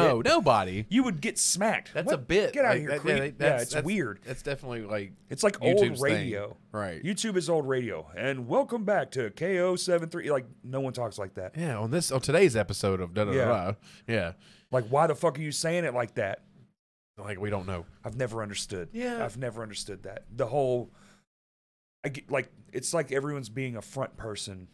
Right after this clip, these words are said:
Speaker 2: of a band 'cause there is a front guy persona, which I try not to even do that, but sometimes it motherfucker sneaks in.
Speaker 1: <laughs>
Speaker 2: My goal is just to make as many people cry as possible.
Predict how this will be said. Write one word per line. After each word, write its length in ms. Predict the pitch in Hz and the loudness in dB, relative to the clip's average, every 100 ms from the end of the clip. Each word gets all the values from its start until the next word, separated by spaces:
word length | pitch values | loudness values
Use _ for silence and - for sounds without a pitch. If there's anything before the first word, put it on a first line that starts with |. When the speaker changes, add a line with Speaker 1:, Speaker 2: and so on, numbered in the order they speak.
| _ | _
Speaker 2:
of 140 | 110 98 | -8 -8
a 20 | |
band 340 | 92 98 92 | -8 -8 -8
'cause 160 | - - | -10 -6
there 200 | 113 107 | -4 -4
is 120 | 104 | -6
a 20 | 104 | -6
front 260 | 147 156 | -4 -2
guy 160 | 123 104 | -2 -4
persona, 580 | 104 - 104 95 95 95 | -4 -8 -8 -8 -10 -10
which 140 | 110 131 | -6 -4
I 60 | |
try 140 | 135 160 | -2 -2
not 140 | 123 | -2
to 60 | 123 | -6
even 140 | 110 | -10
do 140 | 107 110 | -8 -4
that, 160 | 110 | -4
but 80 | - | -4
sometimes 720 | - 143 165 160 180 156 123 | -6 -6 -6 -6 -6 -6 -6
it 100 | 127 120 | -10 -6
motherfucker 500 | 143 143 127 139 139 | -4 -4 -4 -6 -6
sneaks 400 | - 147 135 - | -8 -8 -10 -10
in. 300 | 143 127 107 - - _ _ _ 151 | -8 -8 -10 -16 -20 _ _ _ -10
Speaker 1:
<laughs> 1200 | 165 160 165 165 165 165 277 269 311 320 311 302 - 320 - 285 - - - _ | -8 -8 -8 -4 -2 -2 -2 -2 0 0 0 -2 -4 -4 -4 -12 -12 -20 -20 _
Speaker 2:
My 100 | 139 | -4
goal 220 | 131 120 110 | -2 -4 -6
is 60 | |
just 160 | 107 - | -8 -8
to 60 | |
make 160 | 117 104 | -8 -8
as 140 | 98 | -10
many 220 | 107 113 113 | -10 -10 -10
people 260 | 107 104 | -12 -14
cry 300 | 101 104 95 | -14 -10 -8
as 100 | 95 | -10
possible. 640 | - 90 87 - 90 92 | -12 -16 -14 -14 -16 -20